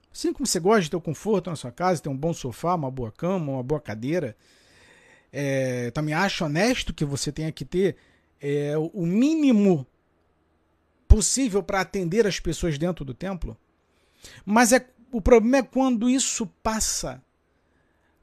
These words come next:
para o exagero. Para o exagero. Certo? É quando passa pra, pro extravagante.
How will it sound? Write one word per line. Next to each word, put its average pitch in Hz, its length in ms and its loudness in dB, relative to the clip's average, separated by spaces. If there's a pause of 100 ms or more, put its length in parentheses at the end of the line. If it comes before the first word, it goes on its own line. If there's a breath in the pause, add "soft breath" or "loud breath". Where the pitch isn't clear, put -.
para 196 300 4
o 190 100 6
exagero. 147 640 0 (1500)
Para 143 180 -6
o - 20 -2
exagero. 104 460 -8 (1500)
Certo? 147 460 -6 (960 loud breath)
É 180 100 0
quando 240 300 2
passa 226 560 0
pra, 180 680 0
pro - 120 4
extravagante. 185 960 -2